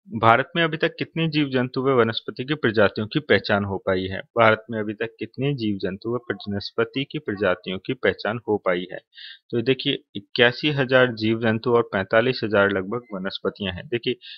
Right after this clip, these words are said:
इसी चैप्टर में इससे पहले जब हमने देखा था तो पचहत्तर हजार जीव जंतु के बारे में बत-, बात की गई थी, लेकिन यहाँ पर इक्यासी हजार है,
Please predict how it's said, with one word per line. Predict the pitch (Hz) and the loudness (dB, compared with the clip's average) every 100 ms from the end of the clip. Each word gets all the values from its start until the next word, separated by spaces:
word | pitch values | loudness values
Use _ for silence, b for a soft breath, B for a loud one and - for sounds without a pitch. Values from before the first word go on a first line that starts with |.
| B | B
इसी | 120 - 160 | -6 -2 2
चैप्टर | 151 139 135 | 4 4 2
में | 127 131 | 2 0
इससे | 127 - | -2 -2
पहले | 131 117 113 120 | 0 0 0 0
जब | 120 123 | 0 0
हमने | 120 117 113 | -2 -2 -2
देखा | 104 - 104 | -2 0 0
था | 120 | 0
तो | 117 | -4
पचहत्तर | 131 - - 113 - 135 | -8 -10 -8 -6 0 2
हजार | 123 117 113 | 4 4 4
जीव | 113 113 | 4 -2
जंतु | 110 - | -2 -4
के | 113 113 | 0 2
बारे | 104 95 | 4 2
में | 95 117 | 0 -6
बत-, | 110 95 _ | -8 -10 _
बात | 92 95 - | -6 -6 -6
की | 98 95 | -8 -6
गई | 90 | -6
थी, | - 101 | -8 -8
लेकिन | 107 - | -6 -6
यहाँ | 110 104 117 | -4 -4 -4
पर | 131 | -4
इक्यासी | 107 - 87 - 120 | -6 -6 -10 -6 -6
हजार | 120 117 | -2 0
है, | 113 | 0